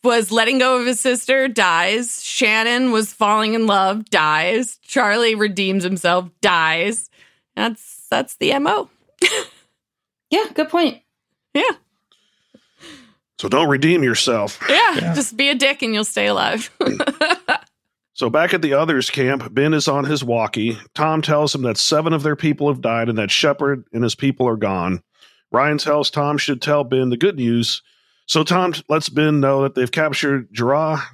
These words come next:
Speaker 3: Quan, and the dentist, not Rambo.
Speaker 1: <laughs> He doesn't even have a last name.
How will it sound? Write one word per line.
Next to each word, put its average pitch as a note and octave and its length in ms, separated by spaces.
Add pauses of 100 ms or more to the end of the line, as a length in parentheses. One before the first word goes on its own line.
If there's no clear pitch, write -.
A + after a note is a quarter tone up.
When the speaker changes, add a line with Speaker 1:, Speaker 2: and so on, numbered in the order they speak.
Speaker 3:
Quan, C#3 420
and A#2 120
the G#2 60
dentist, A2 720
not G#2+ 220
Rambo. G#2 180
Speaker 1:
<laughs> - 120
He - 400
doesn't A4+ 200
even D4+ 120
have C#4 100
a C4+ 60
last A3 320
name. A3 320